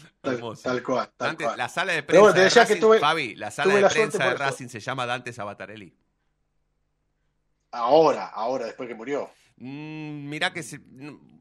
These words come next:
Speaker 2: es una buena pregunta la que me haces. Le tendría que preguntar a mi amigo Diego Urbaneja, o Fabián Alves, o Julián Scher,
Speaker 1: Ah.
Speaker 2: que ellos saben perfecto. Pero te lo, te lo, te lo respondo en, en, en breve porque es una muy buena pregunta. Para mí se llamaba de antes, pero bueno, puede ser que tranquilamente...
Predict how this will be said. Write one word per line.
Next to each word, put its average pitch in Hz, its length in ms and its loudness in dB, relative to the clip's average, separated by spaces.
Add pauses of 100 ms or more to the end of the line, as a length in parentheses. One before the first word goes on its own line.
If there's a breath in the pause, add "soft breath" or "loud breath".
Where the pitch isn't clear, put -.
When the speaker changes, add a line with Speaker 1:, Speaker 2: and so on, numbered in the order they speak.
(520)
Speaker 2:
es 151 240 -8
una 156 340 -6
buena 165 240 -2
pregunta 160 320 -6
la 131 80 -4
que 127 100 -10
me 127 60 -6
haces. 120 300 -10
Le 117 120 -12
tendría 147 260 -8
que 151 80 -8
preguntar 143 280 -8
a 143 60 -4
mi 143 80 -6
amigo 139 220 -8
Diego 139 160 -8
Urbaneja, 127 460 -8
o - 20 -10
Fabián 120 340 -8
Alves, 135 400 -4
o 113 60 -14
Julián 120 300 -10
Scher, 117 280 -8 (260)
Speaker 1:
Ah. 127 200 -10
Speaker 2:
que 127 80 -10
ellos 117 180 -12
saben 107 300 -10
perfecto. 101 340 -18
Pero 120 160 -12
te 127 80 -12
lo, 131 220 -8
te 131 80 -8
lo, 127 340 -6
te 127 80 -12
lo 127 120 -6
respondo 131 460 -8
en, 117 220 -12
en, 107 300 -14
en 113 160 -14
breve 147 260 -4
porque 107 540 -12 (300)
es 110 120 -18
una 139 160 -6
muy 143 140 -10
buena 135 240 -8
pregunta. 104 420 -12
Para 120 180 -2
mí 165 120 -10
se 143 80 -12
llamaba 165 300 -2
de 175 100 -2
antes, 196 260 -4
pero 185 160 -8
bueno, 156 240 -10
puede 143 320 -8
ser 135 220 -12
que 131 80 -10
tranquilamente... 120 760 -10